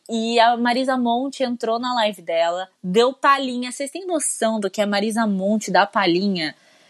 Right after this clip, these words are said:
Ela nunca foi em programa, assim, tocar ao vivo,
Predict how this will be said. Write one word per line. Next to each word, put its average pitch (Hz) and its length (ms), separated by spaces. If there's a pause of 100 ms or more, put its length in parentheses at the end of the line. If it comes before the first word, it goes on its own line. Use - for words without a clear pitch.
(320)
Ela 254 220
nunca 294 600
foi 233 300
em 233 60
programa, 202 540
assim, 208 260
tocar 202 300
ao 214 220
vivo, 175 680